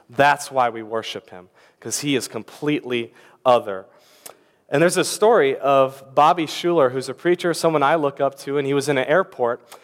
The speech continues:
and there was this layover, and he was sitting by two rabbis. And these rabbis, uh, um, knew,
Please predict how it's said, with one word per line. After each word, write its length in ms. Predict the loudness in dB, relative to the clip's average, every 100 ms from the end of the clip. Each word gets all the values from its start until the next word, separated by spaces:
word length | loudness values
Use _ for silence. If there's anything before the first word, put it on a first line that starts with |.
| -18 -4
and 260 | -4 0
there 100 | 2
was 120 | 0
this 200 | 0 -2
layover, 560 | 2 4 4 2 -4 -12 -16 -10
and 100 | -4
he 100 | -4
was 120 | -2
sitting 360 | 2 2 2 2
by 220 | 2 2
two 480 | -4 -6 -4 -4 -6 -18 -2
rabbis. 840 | 2 4 4 0 -2 -10 -12 -12 -16 -8
And 120 | -2 0
these 120 | 4
rabbis, 760 | 4 4 4 2 2 -4 -8
uh, 520 | 0 2 4 2 0 -8 -14
um, 360 | -10 -10 -12 -2
knew, 300 | 0 2